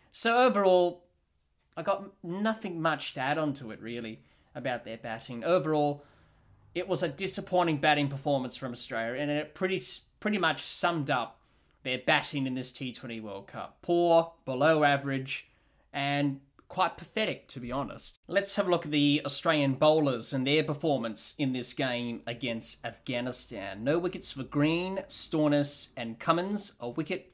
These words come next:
for Kane Richardson, and two wickets for Samper and Hazlewood. That's how the Australian bowlers went about things in this game against Afghanistan. Let's be honest, and let's be forefront.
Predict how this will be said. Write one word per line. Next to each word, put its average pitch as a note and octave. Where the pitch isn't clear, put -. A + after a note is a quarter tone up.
for A#2
Kane D3+
Richardson, G3
and A2
two F#3+
wickets D#3
for A#2+
Samper C#3+
and B2
Hazlewood. C#3+
That's C#3+
how D3+
the B2
Australian B2+
bowlers B2+
went A#2+
about A#2
things B2
in B2
this A#2
game A#2+
against A#2+
Afghanistan. A#2+
Let's G#3
be E3
honest, D#3
and D#3
let's D#3+
be C#3
forefront. D3